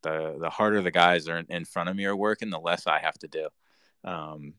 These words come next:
you know, and, and some of that's a joke, um, but some of it is like, no, you have to direct them and tell them where to go so that, you know, it's gonna make your life easier, which will then lead to more success for the team, right? And, and a lot of that is done when we, when you have the ball,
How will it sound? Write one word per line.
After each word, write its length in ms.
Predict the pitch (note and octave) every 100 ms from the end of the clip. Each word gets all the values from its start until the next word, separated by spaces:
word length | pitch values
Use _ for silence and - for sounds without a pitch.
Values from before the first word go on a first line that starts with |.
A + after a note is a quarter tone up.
| C4+
you 140 | F#2+
know, 100 | E2+
and, 300 | E2+ A2 F2+
and 140 | G2+ F2+
some 200 | - C3
of 60 |
that's 180 | G#2+ F#2
a 40 | F2
joke, 420 | F2 F2 A2+ - -
um, 560 | F#2 F2+ E2+ E2+ F2 -
but 360 | F#2+ F#2 E2 -
some 260 | - G#2+
of 120 | G#2 F2+
it 100 | E2+
is 180 | D2+ E2+
like, 240 | D2+ D2+ -
no, 360 | - F#2+ D#2+ D2+ -
you 200 | E2+ F#2
have 160 | F#2
to 80 | F2+
direct 420 | D2 D2+ E2 -
them 120 | D#2+ D2+
and 80 |
tell 200 | - E2+
them 120 | E2 D#2+
where 140 | D#2+
to 80 | D#2
go 420 | E2 D#2+ D#2 D2 _
so 220 | - - D#2
that, 260 | D2+ D#2 _ _ - _ _ -
you 160 | -
know, 140 | C#2+ D2
it's 180 | - F2
gonna 180 | - F2
make 240 | E2 D#2+
your 140 | F2+ E2+
life 240 | D#2 D2+
easier, 380 | F#2 D#2+ D#2+ D2
which 260 | D2+ - -
will 260 | D#2 D#2 _ -
then 500 | C#2+ F2+ E2+ D#2 D#2
lead 280 | F#2 E2+ -
to 100 | E2+
more 180 | D#2 D2+
success 400 | - - E2 -
for 100 | D2+
the 80 |
team, 360 | D2 - D#2+ D2 - - - - -
right? 220 | F#2+ E2+ F#2
And, 200 | E2+ E2+
and 140 | F#2+
a 40 | F2
lot 220 | E2+ F#2
of 80 | F2
that 180 | D#2+ D#2+
is 240 | E2 D2+
done 280 | - E2+ E2
when 220 | E2 D#2+
we, 180 | E2 D#2 -
when 180 | F#2
you 80 | E2+
have 260 | - F#2+ E2+
the 100 | D#2+
ball, 280 | D2 C#2+